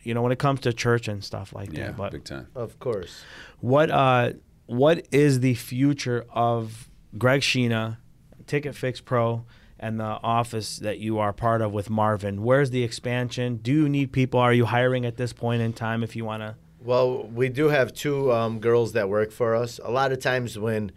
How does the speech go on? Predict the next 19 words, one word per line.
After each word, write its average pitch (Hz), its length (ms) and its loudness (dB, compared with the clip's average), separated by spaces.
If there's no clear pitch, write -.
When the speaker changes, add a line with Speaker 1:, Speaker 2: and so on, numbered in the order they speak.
Speaker 1:
You 117 60 -4
wanna 117 100 2
give 120 100 4
them 135 180 4
a 160 40 4
shout? 196 360 2
Speaker 3:
Uh, 117 360 2
<laughs> - 260 -16
hey, 127 140 2
Cypria. 120 720 2
Speaker 1:
<laughs> 123 260 -2
Speaker 3:
Um, 117 600 4
and, 127 300 2
uh, 120 520 4
a 120 40 0
lot 165 200 4
of 139 80 -4
times 135 500 -2
when 120 520 0